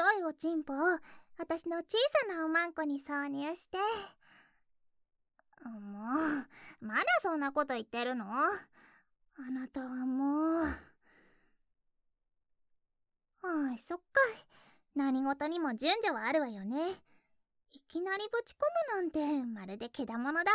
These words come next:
わ。セックスには前戯が必要なのよね。手こきしてあげたんだから、次はあなたがしてくれる番。おっと、その前に、うん。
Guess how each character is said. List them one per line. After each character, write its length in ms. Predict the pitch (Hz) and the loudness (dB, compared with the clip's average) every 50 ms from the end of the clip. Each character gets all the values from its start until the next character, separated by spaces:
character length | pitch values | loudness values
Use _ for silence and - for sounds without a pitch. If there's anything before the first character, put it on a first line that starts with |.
| 415 | 4
わ。 160 | 320 302 370 381 - - _ _ _ _ _ _ _ _ _ _ _ _ _ _ _ _ _ - - - | 4 2 -2 -2 -6 -10 _ _ _ _ _ _ _ _ _ _ _ _ _ _ _ _ _ -18 -12 -2
セ 80 | - 302 | -2 -2
ッ 60 | 320 | -2
ク 160 | - - 381 | 0 0 -2
ス 120 | - - 254 | 0 0 0
に 140 | 240 220 202 | -2 -2 -4
は 60 | 208 294 - | -6 -2 2
前 100 | 349 427 | 2 2
戯 180 | 453 427 415 392 | 4 4 2 0
が 80 | 320 | 0
必 260 | 262 247 - _ - 277 | -2 -6 -10 _ 0 2
要 160 | 269 277 294 | 2 4 4
な 140 | 311 330 349 | 2 2 2
の 80 | 339 | 2
よ 140 | 330 285 262 | 0 0 0
ね。 260 | 269 311 370 - - - - - - _ _ _ _ _ _ _ _ _ _ _ _ _ _ _ _ _ _ _ | 2 0 0 -2 -6 -12 -20 -20 -20 _ _ _ _ _ _ _ _ _ _ _ _ _ _ _ _ _ _ _
手 140 | - 254 226 | -12 -12 -6
こ 160 | - 311 370 | -4 -2 -2
き 180 | 370 - 494 539 | 2 2 2 2
し 60 | - | 4
て 80 | - 508 | 4 2
あ 40 | 508 494 - | 4 4 2
げ 80 | 508 523 | 4 6
た 160 | 587 605 605 571 | 6 6 6 6
ん 20 | |
だ 80 | 480 - | 2 0
か 140 | - 254 254 | 0 -4 -6
ら、 240 | 240 214 202 - _ _ _ _ | -6 -8 -10 -14 _ _ _ _
次 300 | - 294 294 262 320 320 | -4 -2 0 2 2 2
は 160 | 262 202 165 165 | 2 0 -4 -6
あ 40 | 190 | -4
な 120 | 233 359 | -4 0
た 140 | - - 605 | 2 2 2
が 140 | 508 392 - | 2 0 -2
し 80 | - - | -4 -8
て 100 | 220 - | -12 -10
く 140 | - 226 | -8 -8
れ 160 | 226 233 240 240 | -6 -6 -4 -4
る 140 | 247 247 | -4 0
番。 220 | 247 302 330 320 - - _ _ _ _ _ _ - - _ _ _ _ _ _ _ _ _ _ _ _ _ _ _ _ _ _ _ _ _ _ _ _ _ _ _ _ _ _ _ _ _ - | 2 4 4 4 2 -2 _ _ _ _ _ _ -20 -20 _ _ _ _ _ _ _ _ _ _ _ _ _ _ _ _ _ _ _ _ _ _ _ _ _ _ _ _ _ _ _ _ _ -10
お 60 | - | -4
っ 20 | 339 440 | -4 -4
と、 80 | - _ _ _ _ - 605 539 453 427 381 339 302 277 - - - - | -4 _ _ _ _ 0 2 2 2 0 -2 -2 -2 -6 -10 -14 -16 -14
そ 100 | - 214 | -12 -10
の 220 | 214 233 302 381 440 453 480 494 494 494 453 | -6 -4 -4 -2 -2 0 2 2 2 2 0
前 180 | 392 339 294 269 | -2 -4 -4 -6
に、 180 | 254 277 339 392 440 453 440 427 392 370 370 381 381 _ _ _ _ _ _ _ _ _ _ _ _ _ _ _ _ - _ _ _ _ _ _ _ _ _ - | -6 -6 -6 -6 -6 -8 -8 -8 -8 -10 -10 -12 -18 _ _ _ _ _ _ _ _ _ _ _ _ _ _ _ _ -20 _ _ _ _ _ _ _ _ _ -12
う 40 | 381 | -12
ん。 420 | 381 370 370 370 359 359 349 - | -10 -10 -10 -10 -10 -12 -14 -14